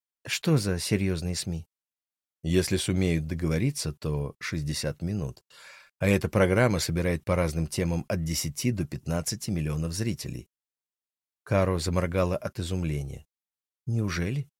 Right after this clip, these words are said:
Эти пиарщики действительно так круты, что могут и шестьдесят минут подключить?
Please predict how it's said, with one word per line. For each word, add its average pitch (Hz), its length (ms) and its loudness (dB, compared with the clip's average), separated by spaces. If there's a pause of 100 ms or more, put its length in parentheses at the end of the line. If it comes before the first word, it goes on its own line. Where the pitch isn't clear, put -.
(720)
Эти 110 240 4
пиарщики 120 580 6
действительно 104 600 0
так - 260 0
круты, 95 320 -2
что - 200 -4
могут 104 340 0 (240)
и - 80 -2
шестьдесят 107 560 2
минут 131 240 2
подключить? - 600 -6